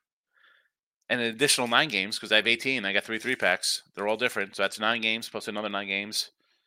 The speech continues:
You can't go wrong. You can't go wrong. Let's see who's going wrong in the chat. If it's gonna go off the rails, we'll see how it goes. No Marcos Minute, by the way, with a hundred forty-nine games. Sorry,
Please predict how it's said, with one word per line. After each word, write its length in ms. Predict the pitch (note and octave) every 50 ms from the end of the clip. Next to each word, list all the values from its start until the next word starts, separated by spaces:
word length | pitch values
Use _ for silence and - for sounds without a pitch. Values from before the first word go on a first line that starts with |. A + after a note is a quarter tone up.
| _ _ _ _ _ _ _
You 100 | - -
can't 220 | - - G2 F#2 D#2+
go 80 | E2+
wrong. 220 | E2+ D#2+ D#2 D#2+ D#2+ - - _ _ _ _ _ _ _ -
You 80 | -
can't 240 | - - F#2+ F2+ F2+
go 120 | - - -
wrong. 280 | - - - - - _ - - _ _ _ _ _ _ _ _ _ _ _ _ _ _ _ _ _ _ _ _ _ -
Let's 200 | - - - -
see 420 | - - - - - B2 A#2+ A#2+
who's 260 | A#2 - C3+ C3 A#2
going 300 | - C3 C3 B2+ B2+ B2
wrong 260 | B2 B2 B2 B2 B2
in 80 | B2 A2+
the 80 | G#2+ G#2
chat. 460 | - - - - D3+ D3 E3 F3+ - -
If 120 | B2 -
it's 120 | A2+ -
gonna 180 | - B2 A#2 A#2
go 160 | A2 A2 G#2
off 100 | A2 -
the 80 | - G2+
rails, 420 | F#2+ A2+ B2+ D3 E3 F3 - - -
we'll 100 | G2+ G2
see 380 | - - - - A2 A#2 B2 - - -
how 220 | A2 A2+ A#2 B2
it 160 | B2 B2+ B2 _ _ _ _ _ _ -
goes. 840 | - - - G3 A3+ B3 B3 B3+ C4 B3 A3 - - - - - - _ - - - - - - - - _ _ _ _ _ _ _ _ _ -
No 220 | B2+ E3+ A3 A#3+
Marcos 440 | A3 G#3 G#3 G#3 - F3+ D#3 C#3 -
Minute, 240 | C#3+ C3 G#2 F#2 -
by 140 | - E2 D#2
the 80 | D#2+
way, 160 | C#2+ - - - - - _ _ _ _ _ -
with 100 | - G2
a 40 | G2
hundred 220 | G#2+ G#2 F2+ F2
forty-nine 380 | - F#2 F2+ F2 E2+ E2 D#2+ E2
games. 220 | E2 D#2+ - -
Sorry, 240 | - B2 G#2+ E2+ F2